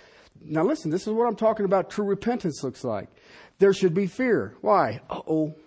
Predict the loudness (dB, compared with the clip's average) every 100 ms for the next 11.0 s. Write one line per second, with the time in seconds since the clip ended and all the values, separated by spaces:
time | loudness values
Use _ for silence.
0 | _ _ _ _ _ _ _ _ -10 -2
1 | 2 2 0 2 2 2 -2 -4 -6 -2
2 | -2 -2 -4 -8 -16 -20 _ _ _ _
3 | _ _ _ _ _ _ _ _ _ _
4 | _ _ _ -2 4 4 4 4 4 0
5 | -6 -14 _ _ _ _ _ _ -12 2
6 | 2 4 0 2 0 -2 2 2 4 2
7 | 2 4 4 4 0 -4 0 2 2 2
8 | 2 2 0 -2 -4 -6 _ _ _ _
9 | _ _ 2 6 6 4 4 4 4 4
10 | 2 2 4 4 4 0 -2 0 -2 -4